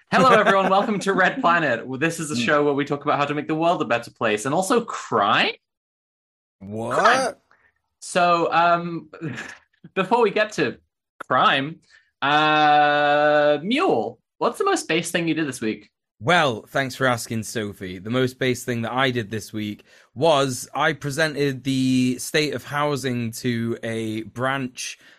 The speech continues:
Speaker 3: of Unite, which is a trade union in the U K. It's kinda like one of the bigger trade unions. Um,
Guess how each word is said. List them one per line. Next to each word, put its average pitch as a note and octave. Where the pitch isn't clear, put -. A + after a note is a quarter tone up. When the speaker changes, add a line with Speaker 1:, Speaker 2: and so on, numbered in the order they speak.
Speaker 3:
of A#2
Unite, B2
which C3+
is A2+
a G#2+
trade D3+
union D3+
in D3
the C#3+
U D3
K. C#3+
It's B2+
kinda C3
like B2
one A#2+
of A#2
the A2+
bigger A#2+
trade A2+
unions. A2+
Um, A2+